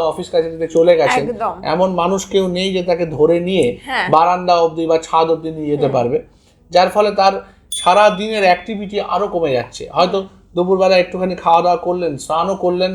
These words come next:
Speaker 1: না, বা স্নান করলেও হয়তো একটু গরম জলে গা হাত পা just মুছে নিলেন, তারপর আবার শুয়ে পড়লেন।
Speaker 2: হ্যাঁ।
Speaker 1: তারপর তো ঘুম থেকে উঠতে না উঠতে আবার ঠান্ডা পড়ে গেল।
Speaker 2: একদম।
Speaker 1: তো বেশিরভাগ সময় এনারা শুয়ে শুয়ে কাটাচ্ছেন, যার
Speaker 2: হুম।
Speaker 1: ফলে বডি অ্যাক্টিভিটি হচ্ছে না, বডি মুভমেন্ট হচ্ছে না।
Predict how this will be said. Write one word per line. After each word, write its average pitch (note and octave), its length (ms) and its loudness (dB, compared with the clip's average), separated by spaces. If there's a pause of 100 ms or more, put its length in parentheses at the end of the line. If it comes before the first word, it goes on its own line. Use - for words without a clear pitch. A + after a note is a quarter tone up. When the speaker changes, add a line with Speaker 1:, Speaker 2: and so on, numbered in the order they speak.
Speaker 1:
না, A#2 80 -4 (600)
বা D3 100 4
স্নান E3+ 300 2 (140)
করলেও F#3+ 280 2
হয়তো F3+ 200 2
একটু F3 100 -4
গরম D#3+ 340 4
জলে F3 200 4
গা D#3 120 2
হাত E3 120 0
পা F3+ 160 -2
just E3+ 220 -6
মুছে D3 260 -6
নিলেন, F#3+ 280 0 (580)
তারপর G3 200 2
আবার E3+ 300 4
শুয়ে C3 260 2
পড়লেন। F#2 280 -10 (300)
Speaker 2:
হ্যাঁ। A#3+ 220 -6
Speaker 1:
তারপর A3 300 4
তো A3 60 2 (180)
ঘুম G3+ 200 -2
থেকে F#3+ 140 -4
উঠতে F#3 300 -4
না F3 100 0
উঠতে E3 200 0
আবার D#3+ 280 4
ঠান্ডা C3+ 280 0
পড়ে G2+ 200 -2
গেল। D2+ 120 -14 (260)
Speaker 2:
একদম। G3 320 -14 (180)
Speaker 1:
তো - 40 -2 (120)
বেশিরভাগ C#4 420 2
সময় A3 360 -2
এনারা G3 220 0 (180)
শুয়ে F#3+ 200 2
শুয়ে C#3+ 280 -2
কাটাচ্ছেন, A#2+ 480 -4
যার D3+ 160 2
Speaker 2:
হুম। - 60 -4
Speaker 1:
ফলে A3 140 4 (120)
বডি D#3+ 260 2
অ্যাক্টিভিটি F#3 460 -2
হচ্ছে F#3+ 240 -8
না, F#3+ 120 -4
বডি D3 240 0 (100)
মুভমেন্ট E3+ 340 -6
হচ্ছে F3+ 220 -4
না। G3+ 100 -6